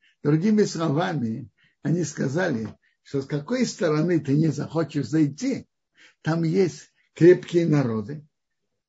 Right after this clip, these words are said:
которыми мы не можем их победить. На юге Аморы, Хиви и Вуси Эмейри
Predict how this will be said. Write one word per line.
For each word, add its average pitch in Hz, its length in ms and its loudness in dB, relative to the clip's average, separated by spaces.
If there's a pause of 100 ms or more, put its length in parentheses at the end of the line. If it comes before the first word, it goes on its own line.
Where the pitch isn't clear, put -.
(120)
которыми 190 640 2
мы 180 340 0
не 170 200 2
можем 156 520 0
их - 160 -2
победить. 135 500 -4 (2000)
На 185 160 4
юге 180 460 8
Аморы, 110 720 0 (1000)
Хиви 180 540 6
и - 20 10
Вуси 156 480 4
Эмейри 131 640 2